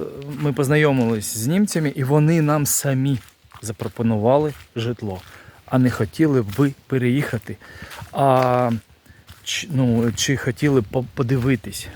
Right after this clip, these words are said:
Ну, ми, е, ну, безумовно, хотіли. І я подивився навколо, і у мене дуже багато людей таких.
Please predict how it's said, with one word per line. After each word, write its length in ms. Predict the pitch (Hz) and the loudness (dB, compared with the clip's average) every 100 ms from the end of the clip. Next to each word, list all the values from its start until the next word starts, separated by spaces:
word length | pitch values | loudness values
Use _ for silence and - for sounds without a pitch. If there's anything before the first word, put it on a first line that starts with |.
| - 131 | -8 0
Ну, 120 | 127 | 2
ми, 160 | 123 135 | 4 2
е, 100 | 117 92 - - - - - - - - 110 107 113 110 113 113 113 110 107 110 - - - - - 185 202 - | 0 -4 -14 -20 -18 -20 -20 -20 -20 -10 -4 -2 0 2 2 0 0 -2 -4 -8 -14 -20 -18 -16 -16 -16 -18 -14
ну, 340 | 127 135 139 | -8 0 2
безумовно, 680 | 135 120 127 151 151 117 107 | 4 2 2 4 4 2 0
хотіли. 460 | - 113 110 104 92 - - 139 | -4 -8 -6 -6 -10 -16 -12 -4
І 340 | 143 160 160 143 - - - - - - _ - - - - | 0 2 2 0 -6 -20 -20 -20 -20 -20 _ -20 -20 -20 -6
я 340 | 123 165 202 190 | 2 4 4 2
подивився 800 | 170 156 190 185 165 156 143 131 - - - | -2 2 2 2 0 0 0 -4 -12 -20 -8
навколо, 520 | 139 - 190 208 185 | -8 -2 2 4 4
і 40 | 135 | 2
у 60 | |
мене 380 | 151 170 165 147 | 0 0 0 0
дуже 200 | 135 156 | -2 0
багато 400 | 156 151 156 151 | 2 4 2 2
людей 340 | 151 139 135 | 0 2 0
таких. 500 | 120 131 - 170 - | 0 -4 -4 -4 -6